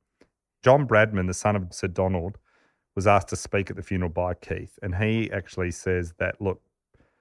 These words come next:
Bradman and Miller didn't get along in many ways,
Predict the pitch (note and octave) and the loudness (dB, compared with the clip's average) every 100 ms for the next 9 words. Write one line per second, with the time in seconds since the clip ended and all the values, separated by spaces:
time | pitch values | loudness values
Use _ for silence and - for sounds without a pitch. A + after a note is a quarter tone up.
0 | _ _ _ - A2+ A#2+ B2 B2+ B2 A#2 | _ _ _ 2 6 6 6 2 2 0
1 | A2 _ _ _ - G2+ F#2+ G2 F#2+ F#2 | -4 _ _ _ -2 2 4 4 4 4
2 | F2+ - - F#2 G2 F#2+ F#2 F#2 F#2 F2+ | 2 -4 -12 -4 0 2 2 2 2 0
3 | F2+ F2+ F2+ F2+ F#2 B2+ D3 | 0 0 0 0 0 -2 -4